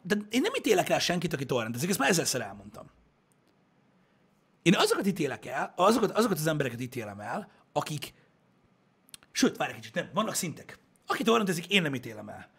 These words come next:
Aki torrentezik azért, mert azt mondja, hogy neki nincsen lóvéja erre, de szeretné élvezni a szórakozást, és van ez a lehetőség rá,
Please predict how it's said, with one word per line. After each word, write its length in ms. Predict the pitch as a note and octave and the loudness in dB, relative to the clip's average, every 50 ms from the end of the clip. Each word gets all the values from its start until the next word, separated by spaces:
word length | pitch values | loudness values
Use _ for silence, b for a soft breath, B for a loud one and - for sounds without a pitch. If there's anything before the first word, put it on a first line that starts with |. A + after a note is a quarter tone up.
| b b b b | b b b b
Aki 240 | - B3+ C#4 - - | 4 4 4 4 4
torrentezik 520 | - B3+ C#4 C#4 B3 G3 F3+ D3 D#3 D#3 | 4 6 6 6 4 2 0 -2 0 0
azért, 260 | F#3+ G3 G3 G3+ - | 0 2 2 2 -2
mert 120 | C#3+ C#3+ G3 | -2 0 2
azt 140 | F#3 - - | 2 2 2
mondja, 180 | E3 D3+ C#3+ | -2 -4 -2
hogy 80 | C#3+ E3 | -2 -2
neki 140 | D#3+ - D#3 | -2 2 4
nincsen 580 | E3 G3 F#3+ E3+ - E3 C3 A#2+ A#2+ A#2+ - - C3+ | 6 6 6 8 6 2 2 2 -4 -10 -12 -10 -2
lóvéja 480 | D#3 F#3 F#3+ D#3+ E3 D3+ C#3+ C3+ C#3 | 0 0 0 2 0 0 0 0 0
erre, 280 | C#3+ D3+ D#3+ E3 E3+ C#3+ | 2 2 4 4 4 2
de 140 | C#3+ C#3+ C3 | 2 -2 -4
szeretné 380 | - - E3+ D#3+ C3+ - D3+ | 0 2 2 0 0 -2 -2
élvezni 340 | C#3 C#3+ C#3 C3+ B2 A#2 B2 | -2 0 0 0 -2 -4 -6
a 40 | A#2 | -8
szórakozást, 680 | - - E3+ F3+ E3 - D3+ C#3 C#3+ B2 A#2 - - B B B B B B | -2 -2 0 0 0 -2 -2 -2 -2 -2 -4 -6 -6 B B B B B B
és 140 | - C3+ B2 | -2 0 6
van 160 | C#3 F#3+ G3 | 8 8 8
ez 120 | F3 C#3+ C#3 | 8 6 4
a 40 | |
lehetőség 560 | C#3 D#3+ E3 F3+ - C#3+ C3 - - C3 A#2+ B2 | 2 0 0 0 -2 -6 -8 -6 -6 -8 -4 0
rá, 340 | D3 F3 F3 C#3+ - - | 2 2 2 2 0 -8